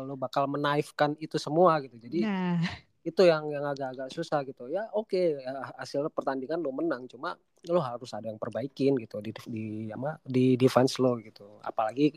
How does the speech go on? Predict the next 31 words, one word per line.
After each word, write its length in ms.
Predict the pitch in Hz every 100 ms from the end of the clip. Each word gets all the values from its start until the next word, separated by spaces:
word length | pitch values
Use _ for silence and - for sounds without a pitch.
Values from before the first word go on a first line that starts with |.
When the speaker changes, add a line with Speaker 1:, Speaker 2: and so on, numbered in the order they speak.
| - - - -
Speaker 1:
nggak 160 | 131 123
adanya 320 | 135 131 143
Magda 400 | 139 139 135 131
Eriksson 320 | 127 127 156 160
tuh, 240 | 175 147
eh, 260 | 131 123 117 120
agak-agak, 340 | 120 110 113 110
agak 140 | 110 110
susah 400 | 147 151 110 107
sebenarnya. 320 | 107 104 107 _ _ _ _ - - _ _ _ _ _
Speaker 2:
Iya, 240 | 208 233 185 175 - 220
em, 680 | 220 214 214 214 214 214 220 220 202
nggak 180 | 208 220 202
ada 80 |
Magda 300 | 208 214 226 -
Eriksson, 480 | 202 175 269 269
otomatis 560 | - 220 208 196 220 294
kayak 360 | - 202 196 - - _ - _ _ _ _ _ _ _ _ -
mau 160 | 285 302
nggak 160 | 285 269
mau 160 | 240 254
tuh 160 | 381
Chelsea 320 | - 277 269
tuh 240 | 320 392 220
langsung 400 | 254 277 277 254
breaking 320 | 226 254 240
the 80 | 214
bank 320 | 214 220 220
buat 160 | 214 214 _
Natalie 400 | 233 226 220 220
Bjorn. 320 | 226 254 220